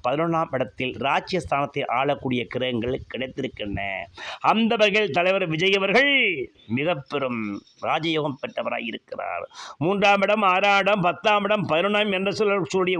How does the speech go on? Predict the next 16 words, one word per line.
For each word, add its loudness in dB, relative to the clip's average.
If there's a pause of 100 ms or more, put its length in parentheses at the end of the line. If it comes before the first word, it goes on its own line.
உபயரேஸ்தான 2
கிரகங்கள் 0
இருப்பது -2 (100)
வசுமதி 0
யோகத்தில் -4 (360)
இவர் -4
இருப்பதால் 0 (540)
பலரால் 2
போற்றப்படும் 0
மன்னராகவும், 0 (600)
அ, 4 (320)
காந்த 0 (120)
பேச்சை -4
உடையவராகவும் 0 (400)
பலரால் 2
போற்றப்படும் 0